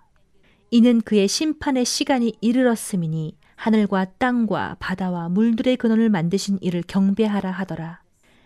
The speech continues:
마지막 날에 대한 하나님의 기별이 천사들에 의해 땅 끝까지 빠르게 전달되고 있습니다. 모든 민족과 종족과 방언과 백성에게 지구의 마지막 때를 준비하도록 경고하시는 것입니다.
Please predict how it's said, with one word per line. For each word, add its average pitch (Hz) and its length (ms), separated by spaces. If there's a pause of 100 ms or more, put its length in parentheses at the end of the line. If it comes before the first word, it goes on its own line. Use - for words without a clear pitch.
(220)
마지막 254 460
날에 208 240
대한 180 340
하나님의 220 400
기별이 180 600
천사들에 302 600
의해 185 640
땅 262 200
끝까지 285 540 (220)
빠르게 320 500
전달되고 190 640
있습니다. 165 640 (580)
모든 233 460
민족과 196 640
종족과 196 720
방언과 190 800
백성에게 180 760
지구의 190 460
마지막 196 760
때를 311 300
준비하도록 196 880
경고하시는 202 720
것입니다. 165 560